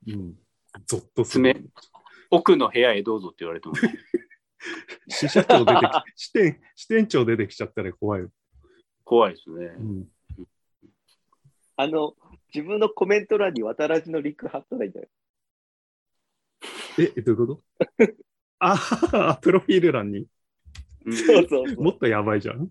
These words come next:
Speaker 2: Twitterのアカウントとか。
Speaker 3: ま-、え、え、そうそうそう。だってめっちゃわかりや-、わかるじゃん。人となりが。
Speaker 2: うん。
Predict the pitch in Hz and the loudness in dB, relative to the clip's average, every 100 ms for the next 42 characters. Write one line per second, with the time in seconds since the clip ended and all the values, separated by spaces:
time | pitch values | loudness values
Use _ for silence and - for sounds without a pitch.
0 | - _ - - - 156 - 156 156 143 | -12 _ -20 -12 0 0 4 2 4 4
1 | - 135 131 131 123 110 110 90 - _ | 4 2 0 0 -2 -2 -4 -4 -14 _
2 | _ _ _ _ _ _ _ _ _ - | _ _ _ _ _ _ _ _ _ -2
3 | 190 180 - 180 160 147 135 104 120 120 | -2 -2 -6 -4 -2 -2 -4 -4 -6 -4
4 | 160 156 131 143 - 180 175 180 170 175 | -6 -6 -8 -8 -8 -6 -4 -4 -6 -8
5 | _ _ _ 143 143 151 117 92 92 _ | _ _ _ -14 -10 -8 -8 -10 -20 _
6 | _ 131 117 107 104 98 98 127 | _ -4 -4 -4 -8 -10 -8 -8